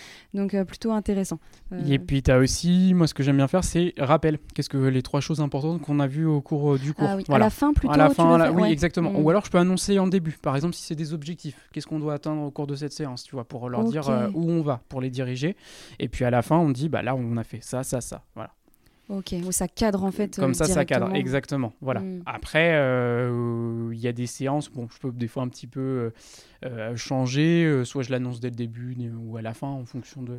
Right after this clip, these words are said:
Speaker 2: Et puis aussi, il y a quelque chose d'important qu'on n'a peut-être pas évoqué, c'est le ressenti. Moi, chaque cours, chaque séance de T D, chaque cours, je ne ressens pas la même chose.
Speaker 1: C'est-à-dire ?
Speaker 2: Bah, quand je vais entrer en, dans la classe, je vais peut-être sentir certaines choses. Émotionnellement,
Speaker 1: Ouais.
Speaker 2: je vais sentir s'ils sont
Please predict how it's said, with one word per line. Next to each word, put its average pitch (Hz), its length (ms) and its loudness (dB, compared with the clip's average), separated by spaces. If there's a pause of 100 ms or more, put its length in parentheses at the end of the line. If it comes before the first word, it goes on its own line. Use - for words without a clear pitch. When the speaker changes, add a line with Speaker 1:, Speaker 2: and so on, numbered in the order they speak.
Speaker 2:
Et 127 80 -8
puis 120 160 -4
aussi, 143 220 0
il 185 60 2
y - 20 4
a 147 140 2
quelque 147 260 -6
chose 135 160 -8
d'important 131 300 -8
qu'on 135 100 -12
n'a 117 100 -8
peut-être - 200 -12
pas 151 100 2
évoqué, 139 260 -2
c'est 160 120 -4
le 147 80 0
ressenti. 156 420 -4 (480)
Moi, 160 160 2
chaque - 320 -6
cours, 196 320 -4 (420)
chaque - 300 -8
séance 180 260 -10
de 165 120 -6
T 156 140 -8
D, 147 280 -6
chaque - 240 -14
cours, 156 300 -10 (380)
je 127 220 -6
ne 160 200 -2
ressens 131 420 -10
pas 143 180 -16 (120)
la 131 80 -12
même 131 160 -16
chose. - 240 -20 (1000)
Speaker 1:
C'est-à-dire ? 202 500 2 (480)
Speaker 2:
Bah, 120 140 -2
quand 175 120 -2
je 175 80 -4
vais 180 40 2
entrer 170 240 0
en, 151 420 -2
dans 139 120 -4
la 139 120 -4
classe, 190 320 -6
je 131 160 -12
vais - 60 -10
peut-être - 240 -18
sentir 165 340 -6
certaines 151 300 -12
choses. 120 240 -14 (180)
Émotionnellement, 147 840 -2
Speaker 1:
Ouais. 151 60 -10
Speaker 2:
je 123 60 -10
vais 135 60 -8
sentir 139 400 -10
s'ils 156 160 -12
sont 127 220 -12